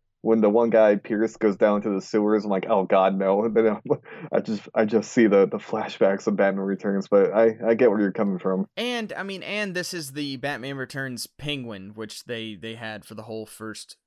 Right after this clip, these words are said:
Speaker 1: Sure,
Speaker 2: the whole
Speaker 1: yeah.
Speaker 2: first run of the, of the show, which stinks, um, 'cause it's a
Speaker 1: Yeah.
Speaker 2: horrible character design, 'cause it's just awful, and Tim Burton's the
Speaker 1: Awful,
Speaker 2: worst.
Speaker 1: stupid.
Speaker 2: Um,
Speaker 1: Yeah.
Speaker 2: so I, I already don't like that.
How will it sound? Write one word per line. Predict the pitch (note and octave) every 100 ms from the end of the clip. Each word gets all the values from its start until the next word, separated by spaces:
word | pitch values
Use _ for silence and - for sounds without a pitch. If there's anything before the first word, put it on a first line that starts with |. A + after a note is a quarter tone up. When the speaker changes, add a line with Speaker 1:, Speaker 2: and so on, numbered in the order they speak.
| _ _ -
Speaker 1:
Sure, | - B2 E2+
Speaker 2:
the | -
whole | C3 B2
Speaker 1:
yeah. | F#2+ E2
Speaker 2:
first | - -
run | B2+ B2+
of | A#2 G2
the, | G#2+
of | A2
the | G2
show, | - D#3+ B2
which | G2+ G2
stinks, | - - - E2+ F#2 - - _ A#2
um, | A#2 G2+ G2
'cause | A#2+
it's | A2 G#2+
a |
Speaker 1:
Yeah. | G#2+
Speaker 2:
horrible | - C#3+ B2+ A2 G#2
character | - B2+ A#2 A2
design, | G2+ F#2+ E2+ G2+
'cause | G#2+
it's | G#2 - -
just | - - _ - _ -
awful, | A2+ A2 - G#2 G2+
and | G#2
Tim | - A#2
Burton's | A2 G2+ G#2+
the | F#2
Speaker 1:
Awful, | G#2+
Speaker 2:
worst. | B2 A2+
Speaker 1:
stupid. | F2+ G2+
Speaker 2:
Um, | A#2+ B2 A2+ G#2 _ _ _ _ -
Speaker 1:
Yeah. | F#3+ - - _ -
Speaker 2:
so | E3 F3
I, | D3 F3
I |
already | G#3 F#3 D3+
don't | C#3+
like | G#2+ A#2+ G2+
that. | A#2+ C#3 D3